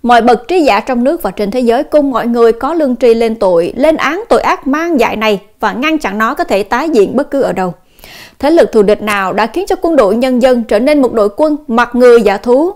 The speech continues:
Theo như nguyên văn, lời của nhà văn Nguyên Ngọc như thế. Nếu không phải chính là cái đảng đang cầm quyền ở Việt Nam, đảng cũng đã tự chuyển hóa và tự diễn biến chăng? Không dám đâu. Trước giờ nó vẫn vậy mà,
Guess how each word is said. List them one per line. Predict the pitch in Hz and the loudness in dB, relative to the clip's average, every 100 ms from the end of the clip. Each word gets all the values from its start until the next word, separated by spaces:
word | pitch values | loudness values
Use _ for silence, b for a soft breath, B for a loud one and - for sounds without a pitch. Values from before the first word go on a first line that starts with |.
| b b b b | b b b b
Theo | - 233 220 | -4 -2 0
như | 214 220 208 | 2 4 4
nguyên | 214 220 | 0 -2
văn, | 220 226 208 175 185 | -2 -4 -6 -4 0
lời | 202 202 | 2 2
của | 226 | 2
nhà | 247 180 | -2 -6
văn | 190 190 | -6 -6
Nguyên | 196 185 | -6 -6
Ngọc | 175 170 | -6 -6
như | 180 | -8
thế. | 175 185 262 - b b b b | -6 -8 -8 -12 b b b b
Nếu | 269 | 2
không | 370 330 | 2 2
phải | 233 | 2
chính | 233 339 | -2 -2
là | 440 | -2
cái | 277 359 | -2 -2
đảng | 233 208 320 | -2 -2 -6
đang | 262 302 349 330 | -2 -2 -2 -4
cầm | 240 226 | -4 0
quyền | 233 247 | 0 0
ở | |
Việt | 254 196 | 0 -2
Nam, | 214 254 262 - _ _ b b b b | -2 -8 -8 -10 _ _ b b b b
đảng | - 240 269 | 0 0 2
cũng | 294 | 0
đã | 311 | 4
tự | 254 226 | 4 4
chuyển | 226 254 | 2 0
hóa | 269 311 370 | -2 -4 -2
và | 247 214 | 0 2
tự | 233 | 4
diễn | 220 262 294 | 4 2 0
biến | 359 | -2
chăng? | 370 320 320 _ _ _ _ | -6 -8 -8 _ _ _ _
Không | _ 247 214 262 | _ -4 -2 -2
dám | 262 285 381 330 | -2 -6 -6 -4
đâu. | 262 277 202 180 _ B B B B | -4 -4 -8 -12 _ B B B B
Trước | 440 349 | 2 6
giờ | 269 | 4
nó | 277 359 | 4 4
vẫn | 247 233 320 | 2 2 0
vậy | 220 202 269 | 2 2 2
mà, | 240 220 233 233 | 0 -2 -4 -8